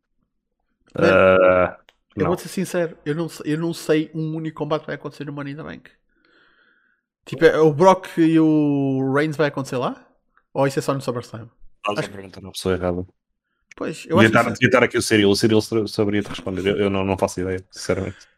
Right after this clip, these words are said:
Speaker 2: Eu acho que isso vai ser só no, no SummerSlam, eh, num Last Man Standing, mas, man, Money in the Bank, tipo, não, a sério. Eh, se calhar acho que vais ter a Becky contra a Asuka. Estou aqui a dis-, a disparatar, honestamente.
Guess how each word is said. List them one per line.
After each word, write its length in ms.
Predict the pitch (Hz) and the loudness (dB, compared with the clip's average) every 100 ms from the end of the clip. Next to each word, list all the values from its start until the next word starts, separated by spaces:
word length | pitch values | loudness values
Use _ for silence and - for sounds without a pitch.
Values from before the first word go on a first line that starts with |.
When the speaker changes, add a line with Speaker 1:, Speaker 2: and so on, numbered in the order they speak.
| _ _ - | _ _ 0
Speaker 2:
Eu 100 | 190 | 2
acho 160 | 208 | 2
que 60 | 196 | -2
isso 80 | - | -6
vai 100 | 180 | -4
ser 140 | 175 | -4
só 120 | - | -6
no, 520 | 175 175 170 156 147 165 | -6 -6 -6 -6 -8 -10
no 100 | 143 | -10
SummerSlam, 720 | 185 151 139 131 120 113 - | -8 -8 -6 -6 -6 -8 -14
eh, 360 | 147 131 127 120 | -8 -6 -4 -6
num 220 | 123 127 123 | -6 -6 -4
Last 260 | 131 131 | -6 -6
Man 100 | 127 | -10
Standing, 440 | 123 - 110 110 113 | -8 -10 -8 -10 -8
mas, 280 | 120 - - | -10 -10 -12
man, 460 | 143 151 135 123 | -8 -6 -6 -10
Money 400 | - 127 143 156 | -10 -6 -4 -4
in 40 | 151 | -4
the 100 | 147 | -4
Bank, 300 | 147 160 - | -6 -8 -10
tipo, 200 | 147 - | -12 -8
não, 440 | 147 143 131 123 - | -8 -8 -10 -12 -16
a 80 | |
sério. 320 | 139 147 127 120 _ _ - - _ _ 135 | -10 -8 -8 -10 _ _ -20 -20 _ _ -2
Eh, 220 | 139 135 | 0 -2
se 100 | - | 0
calhar 300 | 147 156 156 | 2 4 4
acho 240 | 156 - | 2 -2
que 80 | - _ _ _ 139 | -14 _ _ _ -8
vais 200 | 135 - | -8 -6
ter 220 | 151 139 | -6 -6
a 40 | |
Becky 920 | 131 127 123 120 131 131 - 120 - _ _ _ | -8 -14 -16 -12 -12 -14 -18 -18 -18 _ _ _
contra 500 | - 117 113 - 123 | -12 -12 -14 -18 -14
a 180 | 120 147 | -10 -8
Asuka. 580 | 254 - - - 196 196 _ _ _ _ _ _ _ | -10 -12 -20 -14 -14 -16 _ _ _ _ _ _ _
Estou 180 | - 143 | -20 -16
aqui 180 | - 170 | -4 -4
a 40 | |
dis-, 160 | 165 - | -4 -8
a 80 | 160 | -8
disparatar, 500 | - 175 165 135 127 | -4 -4 -4 -6 -10
honestamente. 500 | 147 160 143 135 | -12 -14 -14 -14